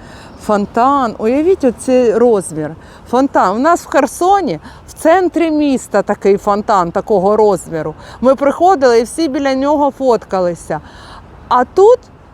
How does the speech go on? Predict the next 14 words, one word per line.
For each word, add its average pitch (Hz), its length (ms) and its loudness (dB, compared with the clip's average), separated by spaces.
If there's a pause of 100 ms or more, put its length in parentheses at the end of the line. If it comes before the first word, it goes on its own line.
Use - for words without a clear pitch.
На 254 120 -2
території 370 580 0
санаторія, 330 880 0
такий 302 480 -4
огромний 254 720 0
фонтан. 175 680 -8 (340)
Ви 208 80 -4
розумієте? 269 720 -2 (4000)
Санаторій 185 600 -2
Молдова, 185 760 -2
такий 180 460 -8
корпус, 254 560 -2
ну, 208 220 -10 (460)
ці 220 360 -4